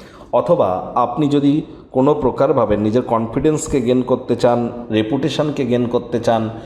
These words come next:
ইনক্রিজ করতে চান, আপনার ভিটামিন ডি এর মাত্রাকে পূরণ করতে চান, তাহলে কিন্তু অবশ্যই সূর্যের মজবুতি এক প্রকার অত্যাবশ্যক। আজ যেহেতু রবিবার,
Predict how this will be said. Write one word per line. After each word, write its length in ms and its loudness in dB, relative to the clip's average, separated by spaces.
ইনক্রিজ 460 0
করতে 300 -4
চান, 240 0
আপনার 400 0
ভিটামিন 540 0
ডি 180 2
এর 100 2
মাত্রাকে 600 0
পূরণ 360 0
করতে 300 -4
চান, 280 0
তাহলে 340 0
কিন্তু 320 0
অবশ্যই 460 2
সূর্যের 520 0
মজবুতি 520 0
এক 200 0
প্রকার 260 0
অত্যাবশ্যক। 720 0
আজ 320 0
যেহেতু 340 0
রবিবার, 420 2